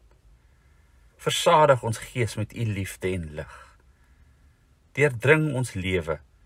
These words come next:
so volkome met die glans van U lig, dat die wat met ons in aanraking kom, bewus mag word van die warmte en die heil van U teenwoordigheid, wat ons altyd na dieper insig te lei.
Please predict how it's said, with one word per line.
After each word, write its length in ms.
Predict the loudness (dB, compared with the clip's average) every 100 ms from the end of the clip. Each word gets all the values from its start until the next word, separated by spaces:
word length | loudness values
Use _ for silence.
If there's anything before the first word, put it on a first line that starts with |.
| _ _ _
so 320 | -12 0 0
volkome 560 | 2 -4 -4 -4 0 0
met 100 | 0
die 80 | -2
glans 440 | -6 0 0 0 -6
van 160 | -8 -6
U 120 | -6 -6
lig, 140 | -8 -12 _ _ _ _ _ _ _ _ _
dat 220 | 2 4 0
die 200 | -2 2
wat 220 | 2 2 _ _ _
met 200 | -4 -2
ons 220 | -4 -4
in 80 | -6 0
aanraking 680 | 2 4 4 4 0 -8
kom, 220 | -8 -8 -8 _ _
bewus 400 | 0 6 4 4
mag 200 | -2 -2 -4
word 240 | -4 -4
van 180 | -2 -2
die 60 | 0
warmte 540 | 2 2 2 0 0 -2 _ _ _ _ _
en 100 | 2
die 100 | 4
heil 260 | 8 8 6
van 180 | 2 -2
U 100 | -4
teenwoordigheid, 840 | -4 -4 -2 0 0 -2 -12 -18 _ _ _ _ -20 _ _ -4
wat 140 | -2
ons 120 | -4 0
altyd 420 | 0 2 -6 -6
na 120 | -8
dieper 320 | -6 -4 -2 -4
insig 320 | -6 -10 -10 -6
te 120 | -6
lei. 200 | -6